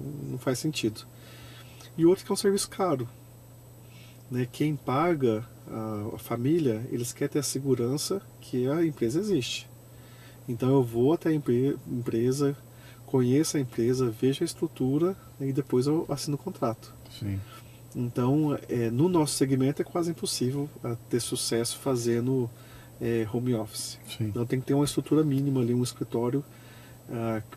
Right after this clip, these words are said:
Speaker 1: pra, pra você fazer o processo seletivo e receber as famílias.
Speaker 2: Uhum.
Speaker 1: Imagine, um serviço hoje, é, de vinte e quatro horas, dependendo da complexidade, ele chega a vinte mil reais por mês.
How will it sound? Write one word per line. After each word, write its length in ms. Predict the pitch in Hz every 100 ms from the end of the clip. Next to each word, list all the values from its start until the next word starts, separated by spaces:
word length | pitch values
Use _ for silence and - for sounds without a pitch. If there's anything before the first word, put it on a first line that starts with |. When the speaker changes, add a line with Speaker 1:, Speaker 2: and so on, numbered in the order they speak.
| -
Speaker 1:
pra, 120 | 120 - -
pra 100 | 123
você 260 | 117 117 123
fazer 320 | 120 113 117
o 40 |
processo 360 | 110 120 131 131
seletivo 440 | 185 175 - 156 165
e 40 |
receber 280 | 170 170 160
as 100 | 156
famílias. 540 | 185 156 107 - - - 107
Speaker 2:
Uhum. 240 | 107 123
Speaker 1:
Imagine, 440 | 131 143 120 104 107 - - - - - - 127
um 60 |
serviço 520 | 120 143 135 143 -
hoje, 460 | 120 120 117 107 107 113 - - - - - - - - - -
é, 560 | 117 113 107 107 107 104
de 160 | 117 123
vinte 180 | 127 -
e 40 |
quatro 300 | - 104 -
horas, 500 | 139 131 104 - - - - - - - - -
dependendo 580 | 127 160 156 131 127 120
da 20 |
complexidade, 840 | 117 113 107 - 113 131 143 120
ele 100 | 120
chega 260 | - 120 127
a 40 |
vinte 260 | 123 131 139
mil 100 | 135
reais 520 | 135 123 123 - - - - - - -
por 140 | 143
mês. 440 | 127 101 - -